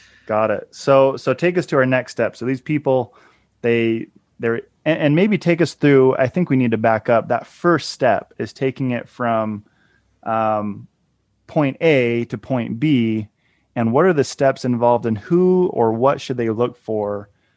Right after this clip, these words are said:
um, taking it out of that place where they don't have any control to where they can have it?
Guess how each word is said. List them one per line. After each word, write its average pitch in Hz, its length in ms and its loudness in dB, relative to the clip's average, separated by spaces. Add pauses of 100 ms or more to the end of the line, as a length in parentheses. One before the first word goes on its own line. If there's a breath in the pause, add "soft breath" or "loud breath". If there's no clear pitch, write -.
(140)
um, 107 540 -6 (140)
taking 135 520 -4
it 113 120 -6
out 117 200 4
of 110 120 0
that 107 360 2
place 113 320 0
where 110 120 -2
they 110 100 0
don't 110 140 0
have 104 200 -4
any 143 220 4
control 110 460 -2
to - 160 -14
where 107 160 0
they 104 120 0
can 104 180 -6
have 104 280 -2
it? 107 240 0